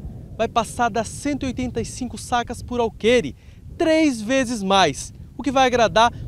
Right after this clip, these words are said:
todos os agricultores, porque essa área representa toda a região, mais ou menos o que ela está vivendo hoje. Mas além da alta produtividade, o preço desse cereal está nas alturas, valendo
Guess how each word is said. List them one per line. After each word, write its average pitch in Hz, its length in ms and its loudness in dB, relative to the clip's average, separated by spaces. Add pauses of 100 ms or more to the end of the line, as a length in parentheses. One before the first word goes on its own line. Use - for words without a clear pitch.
(160)
todos 294 240 4
os 240 60 0
agricultores, 240 840 2 (200)
porque 147 240 -4
essa 147 260 2
área 202 420 8 (220)
representa 247 720 2 (260)
toda 208 300 4
a 247 40 6
região, 226 640 2 (240)
mais 277 220 2
ou 285 80 0
menos 247 400 0 (200)
o 247 100 -8
que 269 80 -2
ela 220 140 2
está 214 160 -4
vivendo 180 380 -4
hoje. 123 360 -6 (640)
Mas 120 260 8
além 127 400 6
da 151 160 10
alta 180 420 12
produtividade, 208 1080 8 (340)
o 254 100 6
preço 262 360 10
desse 262 280 8
cereal 247 440 12
está 285 280 8
nas 277 200 10
alturas, 262 800 10 (460)
valendo 175 640 8